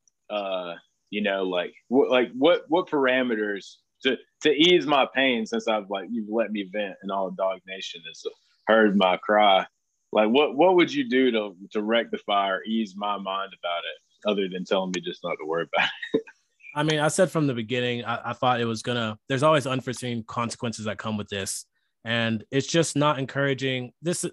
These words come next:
Speaker 2: our society as it is right now, m-, let alone football players, like, it's not really encouraging to,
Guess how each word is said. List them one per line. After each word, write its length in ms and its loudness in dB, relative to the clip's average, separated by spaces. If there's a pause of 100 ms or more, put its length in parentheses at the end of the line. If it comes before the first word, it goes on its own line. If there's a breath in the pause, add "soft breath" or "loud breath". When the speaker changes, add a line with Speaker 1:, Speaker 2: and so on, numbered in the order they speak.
Speaker 2:
our 160 2
society 360 0
as 200 0
it 80 -2
is 140 -2
right 140 -6
now, 380 -6
m-, 220 -8
let 140 6
alone 180 4
football 260 -8
players, 340 -10
like, 220 -2 (640 soft breath)
it's 200 0
not 180 4
really 180 6
encouraging 680 0
to, 600 -4